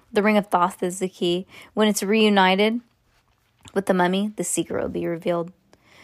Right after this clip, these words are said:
Cass fancied, fancied she felt the ring buzzing against her. Uh,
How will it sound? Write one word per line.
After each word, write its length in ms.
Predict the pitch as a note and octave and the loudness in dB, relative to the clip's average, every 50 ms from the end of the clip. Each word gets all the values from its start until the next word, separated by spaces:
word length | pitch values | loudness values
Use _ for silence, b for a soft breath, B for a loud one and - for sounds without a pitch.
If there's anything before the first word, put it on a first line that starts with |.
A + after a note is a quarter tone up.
| b b b b b _ _ _ _ _ _ _ _ _ - - | b b b b b _ _ _ _ _ _ _ _ _ -20 -10
Cass 480 | - - B3+ A#3 C4 D4+ - - - - _ _ _ - | -2 2 4 4 4 4 0 -6 -12 -14 _ _ _ 0
fancied, 600 | G#3 G3+ G3 G3 G3+ - - G3+ F#3+ F#3+ G3 G3+ - _ _ _ _ _ _ _ _ _ _ _ _ _ _ _ _ _ _ _ _ _ _ _ _ _ _ _ _ _ _ _ _ | 2 4 4 2 2 2 2 2 2 2 0 -2 -8 _ _ _ _ _ _ _ _ _ _ _ _ _ _ _ _ _ _ _ _ _ _ _ _ _ _ _ _ _ _ _ _
fancied 720 | - G#3+ G#3+ A3 A#3 - - A3+ A3 A3 G3+ G3+ - - - | 0 2 2 2 2 0 0 0 0 0 0 -4 -8 -14 -14
she 680 | - - - - - - - - - - - - G3+ G3 | -12 -10 -8 -8 -8 -8 -8 -8 -8 -8 -6 -4 -4 -4
felt 340 | - - G#3+ G3+ G#3 G#3 | 0 2 2 2 2 2
the 100 | - G3+ | 0 0
ring 360 | F#3+ G3 G3 F#3+ F#3 F#3 F3+ F3 | 2 2 0 0 0 0 -2 0
buzzing 360 | - F#3 F3+ F3 F3 F3 F3 | 2 2 2 2 0 -2 -4
against 420 | E3+ D#3+ F3 D#3+ D#3+ E3+ - - | -4 -4 -4 -4 -4 -6 -10 -10
her. 220 | - F3 F3 F3+ - _ _ _ _ _ _ _ _ _ _ _ _ _ _ _ _ _ _ b b b b b b b _ _ _ _ _ A3 F#3 - _ _ _ _ _ _ _ - | -8 -8 -8 -10 -12 _ _ _ _ _ _ _ _ _ _ _ _ _ _ _ _ _ _ b b b b b b b _ _ _ _ _ -16 -16 -16 _ _ _ _ _ _ _ 2
Uh, 240 | - F#3 D3 B2+ | 4 4 4 4